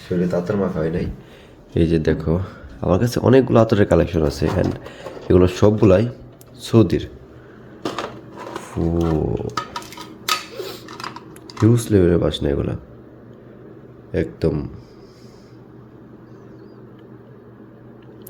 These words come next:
এই আতরগুলো আমার আম্মু নিয়ে এসেছিল সৌদি থেকে।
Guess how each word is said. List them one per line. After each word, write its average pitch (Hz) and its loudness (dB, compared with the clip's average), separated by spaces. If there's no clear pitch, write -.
এই 104 6
আতরগুলো 107 6
আমার 92 6
আম্মু 98 4
নিয়ে 90 4
এসেছিল - -4
সৌদি 82 2
থেকে। 80 -2